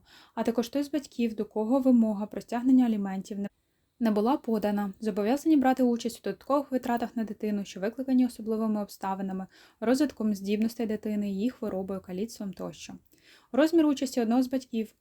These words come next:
у додаткових витратах на дитину в разі спору визначається за рішенням суду з урахуванням обставин, що мають істотне значення. Додаткові витрати на дитину можуть фінансуватися наперед або покриватися після їх фактичного понесення разово, періодично або постійно.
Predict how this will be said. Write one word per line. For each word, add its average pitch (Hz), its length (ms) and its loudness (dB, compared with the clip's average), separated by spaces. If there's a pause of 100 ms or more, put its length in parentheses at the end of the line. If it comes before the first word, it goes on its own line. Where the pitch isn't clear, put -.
у 220 60 -6
додаткових 269 520 0
витратах 233 460 -2
на 214 80 -4
дитину 196 400 -6
в 190 40 -8
разі 247 260 0
спору 202 420 -6
визначається 214 640 -2
за 208 120 -2
рішенням 208 400 -2
суду 202 420 -6 (300)
з 277 60 -2
урахуванням 220 580 2
обставин, 226 500 -2
що 208 180 -8
мають 247 260 -2
істотне 208 360 -8
значення. 185 540 -10 (460)
Додаткові 330 380 4
витрати 220 440 0
на 254 120 4
дитину 202 400 0
можуть 262 260 2
фінансуватися 196 800 -4
наперед 196 540 -4
або 220 160 -2
покриватися 208 680 -6
після - 240 -12
їх 170 100 -14
фактичного 233 520 -6
понесення 190 520 -10
разово, 175 460 -6 (240)
періодично 196 560 -4
або 196 140 -6
постійно. 180 540 -10